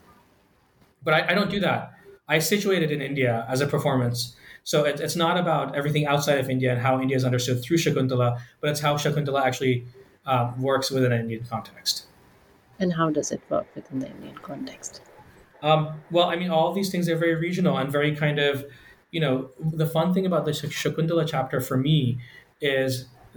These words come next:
Speaker 1: that it resonates directly with some court cases between princes and, um, their kind of tutors.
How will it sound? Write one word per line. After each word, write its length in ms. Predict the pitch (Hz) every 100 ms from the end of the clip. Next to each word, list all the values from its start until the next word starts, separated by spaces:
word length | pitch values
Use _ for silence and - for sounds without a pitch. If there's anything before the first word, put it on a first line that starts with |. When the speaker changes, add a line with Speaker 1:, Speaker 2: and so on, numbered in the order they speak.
| -
Speaker 1:
that 360 | 139 131 131 156
it 160 | -
resonates 480 | 135 131 156 147 -
directly 420 | 135 120 120 143
with 160 | 139 131
some 160 | 127
court 320 | 123 - 123 -
cases 440 | 139 139 147 143
between 320 | 131 123 120
princes 760 | 120 127 - 143 147 - - - - - _ 139
and, 480 | 131 123 123 123
um, 540 | 123 123 123 117 120 120 - - _ -
their 180 | 131 131
kind 180 | 135
of 120 | 131 -
tutors. 500 | 135 151 190 190